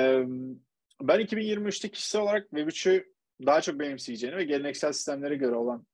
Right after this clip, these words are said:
e, faydasını fark etmeye başlayacağımızı görüyorum ve çok kısa şundan da bahsedip konuyu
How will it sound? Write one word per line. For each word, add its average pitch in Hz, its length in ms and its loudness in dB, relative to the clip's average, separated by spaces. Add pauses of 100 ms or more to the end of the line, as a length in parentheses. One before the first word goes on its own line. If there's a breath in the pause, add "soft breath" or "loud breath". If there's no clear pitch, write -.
(360)
e, 123 420 4
faydasını 131 600 0
fark 151 280 0
etmeye 151 220 -8
başlayacağımızı 147 580 -4
görüyorum 139 340 2
ve 147 280 -2
çok 147 220 -4
kısa - 160 -2
şundan 156 360 -2
da 127 100 2
bahsedip 131 520 0
konuyu 135 420 2